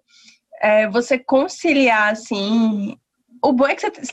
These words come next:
você tá sempre, né, com o pezinho no surf, você respira aquilo ali, você vive o lifestyle real,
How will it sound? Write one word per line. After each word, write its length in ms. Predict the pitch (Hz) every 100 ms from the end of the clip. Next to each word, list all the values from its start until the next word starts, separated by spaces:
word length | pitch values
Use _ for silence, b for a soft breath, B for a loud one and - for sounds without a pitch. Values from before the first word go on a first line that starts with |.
| _
você 200 | - 254
tá 140 | 277
sempre, 340 | 302 285 277 294
né, 160 | 277
com 140 | - 392
o 40 |
pezinho 320 | 392 320 269
no 100 | 269
surf, 380 | - 240 214 220
você 160 | 220 240
respira 680 | 262 294 - - 247 262
aquilo 180 | 277 277
ali, 160 | 220 190
você 280 | 190 226 214
vive 500 | 196 208 226 233 240
o 120 | 214
lifestyle 600 | 220 226 - 196 190 214
real, 680 | 220 233 262 202 190 180